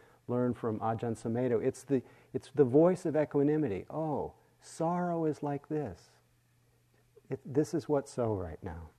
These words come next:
So equanimity, this quality of balance and openness,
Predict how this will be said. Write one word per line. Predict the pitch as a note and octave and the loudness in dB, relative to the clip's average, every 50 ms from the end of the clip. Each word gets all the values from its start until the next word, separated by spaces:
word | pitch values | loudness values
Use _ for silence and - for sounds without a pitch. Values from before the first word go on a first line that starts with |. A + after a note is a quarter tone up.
| _ _ _ _ _ _ _ _ _ _ _ _ _ _ _ _ _ _ _ _ - - - - _ - - - - - _ - - _ _ | _ _ _ _ _ _ _ _ _ _ _ _ _ _ _ _ _ _ _ _ -20 -20 -20 -20 _ -20 -20 -20 -20 -20 _ -20 -20 _ _
So | - E3 E3+ E3+ | 0 2 6 8
equanimity, | F#3 G#3+ G#3 - G#3 G3+ F3+ F#3 G3 F#3+ F#3 D3 C3+ B2 | 8 8 10 12 12 12 12 12 10 10 10 8 8 6
this | A#2+ B2 C3+ - - | 6 6 4 4 2
quality | - - D3+ D3 D3 D#3 D#3+ D#3 D3 C#3+ C3 | 2 6 10 10 12 12 12 10 8 8 6
of | B2+ A2+ G2+ G2 | 4 4 2 2
balance | B2 B2 C3+ C#3+ C#3+ C#3 A#2+ A2+ G#2+ - - - | 4 6 6 6 6 6 6 2 0 -4 -8 -8
and | C3+ B2+ B2 A#2+ - - | -4 -2 -2 -2 2 6
openness, | C3+ D3 D#3+ - - D3+ A#2 G#2 F2 - - - - - - | 6 6 6 6 6 4 4 2 0 -4 -8 -12 -14 -18 -20